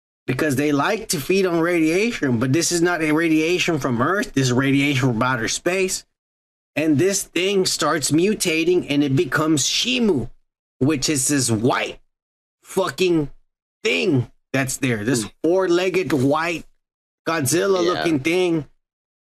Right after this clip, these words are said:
Speaker 1: And he's gonna have frost powers. And a long time ago, he froze the whole earth because he started the Ice Age.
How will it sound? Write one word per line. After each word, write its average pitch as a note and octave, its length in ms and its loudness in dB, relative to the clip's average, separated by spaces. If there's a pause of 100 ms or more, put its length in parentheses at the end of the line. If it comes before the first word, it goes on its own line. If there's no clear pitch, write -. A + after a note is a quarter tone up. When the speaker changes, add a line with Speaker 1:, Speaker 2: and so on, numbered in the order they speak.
(140)
Speaker 1:
And D#3 260 0
he's A3 300 2
gonna F#3+ 200 0
have E3+ 280 0
frost B3+ 640 0
powers. B2 600 -4 (500)
And B2+ 180 0
a B2 100 0
long F#3+ 380 2
time G3 360 0
ago, F#3 560 2 (440)
he F#3 200 0
froze F3+ 580 0
the D3+ 120 0
whole F3+ 280 2
earth E3 560 -2 (120)
because C3 280 0
he E3+ 100 0
started E3+ 360 -2
the D#3+ 100 -2
Ice D3+ 440 -2
Age. D3+ 460 0